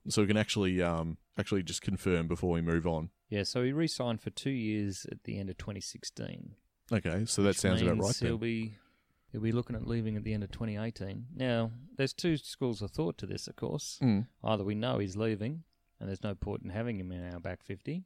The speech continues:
Speaker 1: That's pretty concerning, 'cause if there's not him, then what happens if Frawley goes down?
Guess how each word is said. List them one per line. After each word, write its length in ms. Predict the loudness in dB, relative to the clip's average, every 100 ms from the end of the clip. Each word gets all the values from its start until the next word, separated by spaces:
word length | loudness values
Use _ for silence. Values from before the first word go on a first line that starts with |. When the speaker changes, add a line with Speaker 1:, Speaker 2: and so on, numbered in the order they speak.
| 0
Speaker 1:
That's 300 | 2 2 -8 _
pretty 260 | 2 4 6
concerning, 720 | 4 2 6 8 8 6 0 -2 _ -20 -20 -14 4
'cause 180 | 6
if 100 | 8 8
there's 180 | 6
not 200 | 6 2
him, 360 | 4 4 4 4
then 400 | 4 6 2 -2 _ 2
what 200 | 6 8
happens 340 | 6 6 4 2
if 60 |
Frawley 360 | 4 6 6 6
goes 280 | 4 2 2
down? 320 | 2 0